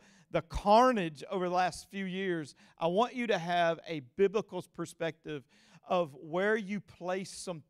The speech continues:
things in your heart and in your soul. So, first of all, David said in Psalm one forty-six three, "Do not put your trust in princes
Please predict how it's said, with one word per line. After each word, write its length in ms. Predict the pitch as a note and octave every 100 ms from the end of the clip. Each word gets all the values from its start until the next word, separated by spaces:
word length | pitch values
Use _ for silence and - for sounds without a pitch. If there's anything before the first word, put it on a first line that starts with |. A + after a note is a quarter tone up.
| -
things 680 | E3+ F3 G3 A3 G3 - - _ _ _
in 200 | F#3+ F#3+
your 160 | F#3 E3+
heart 400 | - G3 F#3+ G3
and 120 | F3+ F3
in 220 | G3 F3+
your 140 | E3 D3
soul. 480 | - E3 D3 G2+ _ _ _ _
So, 360 | - G3 F#3+ - E3 -
first 200 | A#3+ A3+
of 100 | F#3+
all, 120 | F3+
David 340 | E3 G#3+ G#3+
said 240 | - G3 D#3+
in 60 |
Psalm 340 | D3 F3+ F3 E3+
one 160 | F3+
forty-six 600 | F3+ F#3 F3 - F#3 -
three, 420 | - F3+ F3+ C#3+ B2+ _ _ _ -
"Do 140 | D3 F#3+
not 300 | G3 A#3+ -
put 180 | C4+ C4+
your 160 | G3
trust 500 | - - A3+ G#3 -
in 140 | E3+ C#3+
princes 760 | - G#3+ - C#3 A2+ C#3+